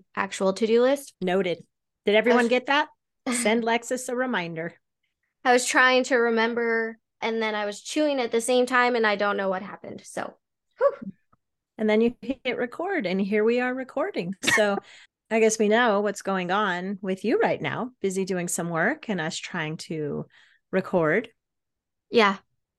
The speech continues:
Speaker 1: What's going on with
Speaker 2: Mm.
Speaker 1: you?
Speaker 2: I really don't th-, think much of anything. I was just looking at my schedule, and it's kind of fun because I'm actually home for a few weeks. Today, while going for a walk, one of the things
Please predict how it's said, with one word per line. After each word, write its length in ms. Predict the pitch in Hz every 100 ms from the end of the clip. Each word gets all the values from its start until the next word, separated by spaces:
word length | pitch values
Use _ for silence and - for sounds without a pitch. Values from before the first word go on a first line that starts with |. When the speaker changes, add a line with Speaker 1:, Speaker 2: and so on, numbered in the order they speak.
| -
Speaker 1:
What's 140 | 240
going 220 | - 240 233
on 140 | 226
with 140 | 226
Speaker 2:
Mm. 80 | 233
Speaker 1:
you? 260 | 269 190 - _ _ _ _ -
Speaker 2:
I 60 |
really 280 | 277 392 453
don't 260 | 320 302 -
th-, 140 | - -
think 320 | 285 277 - _ 247
much 240 | 254 254
of 140 | 233 -
anything. 680 | 247 403 381 - 160 190 - - - - -
I 60 | 226
was 180 | 226
just 220 | 320 427 381
looking 280 | - 247
at 100 | 233
my 80 | 208
schedule, 520 | 214 - 226 233 220 - - -
and 160 | 247 285
it's 160 | 320 -
kind 260 | 294 370
of 80 | 440
fun 240 | - 311 494
because 480 | 269 233 240 226 220 -
I'm 140 | 262
actually 360 | 427 - 554 196
home 520 | 131 196 359 508 262
for 260 | - 202
a 100 | 190
few 280 | 190 208 202
weeks. 400 | 170 165 156 - _ - _ _ _ _ _ _ _
Today, 340 | - 220 226 214
while 140 | 208
going 300 | 196 190 190
for 160 | - 170
a 80 |
walk, 380 | 160 170 160 - -
one 220 | 208 190 185
of 100 | 170
the 120 | 180
things 800 | 185 170 170 165 165 - -